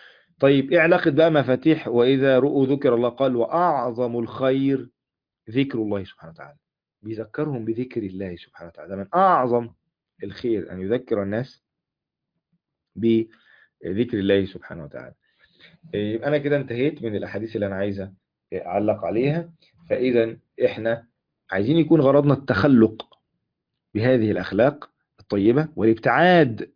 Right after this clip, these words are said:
عن الأخلاق السيئة، نسأل الله السلامة والعافية. عايزين نكون مرآة صدق لإخواننا،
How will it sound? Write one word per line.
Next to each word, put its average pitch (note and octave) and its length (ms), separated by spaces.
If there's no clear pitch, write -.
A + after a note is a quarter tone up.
عن G#2 180
الأخلاق F#2+ 460
السيئة، B2 580
نسأل F#2+ 160
الله F#2+ 100
السلامة F#2 320
والعافية. B2 480
عايزين C3 240
نكون F3+ 280
مرآة E3 300
صدق F#3+ 300
لإخواننا، C#3+ 600